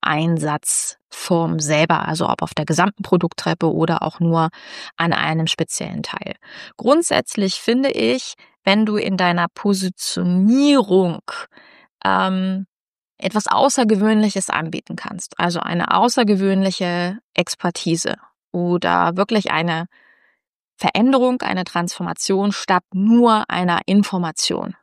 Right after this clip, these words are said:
Oder wenn du in deiner Positionierung zum Beispiel auch sagst, dass du eine bestimmte exklusive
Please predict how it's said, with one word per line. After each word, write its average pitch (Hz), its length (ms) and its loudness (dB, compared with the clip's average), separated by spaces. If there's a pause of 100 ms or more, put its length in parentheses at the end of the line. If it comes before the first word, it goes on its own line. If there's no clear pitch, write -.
(140)
Oder 175 840 0 (720)
wenn 202 160 4
du 208 80 2
in 196 100 -2
deiner 185 220 2
Positionierung 214 840 0
zum 202 140 -6
Beispiel 190 420 -2
auch 190 160 0
sagst, 185 420 2
dass 185 140 -2
du - 180 -4
eine 175 320 0 (160)
bestimmte 247 460 2
exklusive 185 800 0